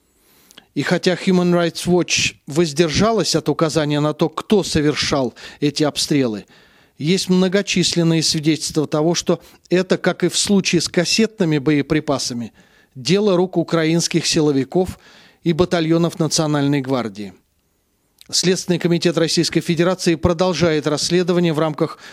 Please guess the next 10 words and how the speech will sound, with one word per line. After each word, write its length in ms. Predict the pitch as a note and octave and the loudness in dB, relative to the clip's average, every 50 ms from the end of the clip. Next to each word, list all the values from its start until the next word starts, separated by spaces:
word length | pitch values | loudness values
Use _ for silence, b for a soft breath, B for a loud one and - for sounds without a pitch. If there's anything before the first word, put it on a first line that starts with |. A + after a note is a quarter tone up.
| B B | B B
уголовного 720 | F3 F3 D#3 E3+ F3+ F3+ F3 E3+ D#3 C#3+ D3 D3 C#3 C#3 C#3 | -2 0 0 2 0 2 2 2 2 2 2 2 2 0 0
дела 340 | C3+ E3 F#3+ F#3+ F#3 F3+ - B B B B B B | 0 0 2 2 0 0 -2 B B B B B B
о 140 | B E3+ D#3+ | B -2 2
применении 760 | - - - G3 F#3 F#3 F3+ E3+ E3 E3 F3+ G3 G3 F#3+ F3+ | 2 2 4 4 4 4 4 4 2 2 4 4 4 2 2
запрещенных 840 | D3 B2 D#3+ D#3 - D#3+ D3+ - - - F3+ F3+ F3+ F3+ - - E3+ | 2 0 0 0 0 0 0 0 0 0 2 2 2 2 2 2 2
методов 540 | E3+ E3+ F3 F3 - F3+ E3 F3 D#3+ - | 2 2 2 2 0 0 0 0 0 0
и 60 | D#3+ D3 | 0 0
средств 400 | - - - F3 E3 - - D3 | 0 0 0 0 0 -2 -4 -4
ведения 500 | D3 D#3+ D#3 C#3 E3 D#3+ D#3+ D#3 D3 C#3 | -4 -2 0 0 2 2 2 2 0 0
войны 520 | B2+ D3 D3 C#3+ C#3 D#3 F3 G3 G#3+ | 0 0 0 0 2 2 2 2 2